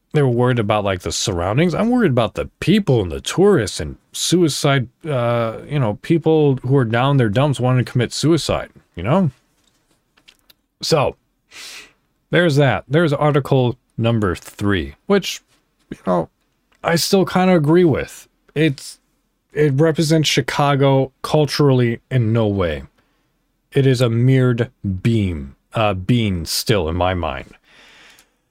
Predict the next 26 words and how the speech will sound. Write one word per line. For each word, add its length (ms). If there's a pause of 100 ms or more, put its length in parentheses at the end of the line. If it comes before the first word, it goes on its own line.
(220)
So 140
I 100
found 260
something 320
rather 260
funny. 340 (1600)
Uh, 240
funny 580
and 160
also 400
giving 560
a 60
little 280
bit 180
more 280
relevance 720
to, 680 (720)
uh, 440
the 280
artist, 640 (140)
Kapoor. 640 (800)
And 140
it 60
comes 280
from 180
Reddit. 300